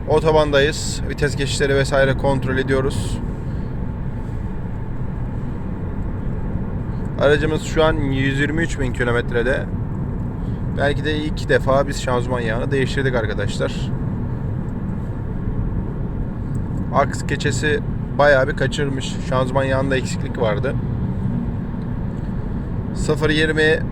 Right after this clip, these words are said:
motor yağı dolum işlemini gerçekleştirdik.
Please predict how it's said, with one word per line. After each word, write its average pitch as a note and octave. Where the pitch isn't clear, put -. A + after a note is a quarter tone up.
motor C#3
yağı C#3
dolum C3+
işlemini B2+
gerçekleştirdik. C3